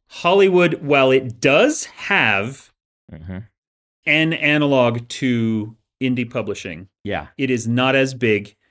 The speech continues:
Speaker 2: Yeah.
Speaker 1: and it is not as powerful.
Speaker 2: Yep.
Speaker 1: And so, whereas you will occasionally hear stories about a big movie that
Speaker 2: Mm-hmm.
Speaker 1: had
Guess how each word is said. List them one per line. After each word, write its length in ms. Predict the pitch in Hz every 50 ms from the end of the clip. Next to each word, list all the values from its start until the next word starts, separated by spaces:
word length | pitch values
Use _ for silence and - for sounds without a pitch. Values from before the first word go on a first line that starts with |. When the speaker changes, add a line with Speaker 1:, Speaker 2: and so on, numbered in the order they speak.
| _ _ -
Speaker 2:
Yeah. 140 | 104 92 90
Speaker 1:
and 100 | 110 110
it 40 | 110
is 140 | 107 98
not 160 | 110 110 104 101
as 120 | 95 95
powerful. 600 | - - 104 95 90 87 - - - 60 - _ _ _ _ _ _
Speaker 2:
Yep. 200 | - 127 120 117 -
Speaker 1:
And 220 | 117 120 117 113
so, 320 | 113 - - 147 131 123 117
whereas 560 | 117 110 113 131 131 135 131 127 127 117 120
you 120 | 131 135
will 180 | 127 135 131 131
occasionally 920 | 120 123 - - - 185 185 202 220 220 214 202 214 202 185 175 170 160 147
hear 280 | 139 147 151 151 147
stories 560 | 143 - - - 147 135 127 127 123 120 110 120
about 460 | 110 98 117 110 104 104 104 - - - _ _ _ _ _ _ _
a 180 | 127 123 117 107 104 98 _ _
big 320 | 151 165 190 214 175 208
movie 580 | 196 196 214 202 160 117 120 107 95 92 104 113 - _ _ _ _ _
that 300 | 120 113 120 127 123 113
Speaker 2:
Mm-hmm. 80 | 110 101
Speaker 1:
had 540 | 101 - 131 123 117 113 113 107 110 113 -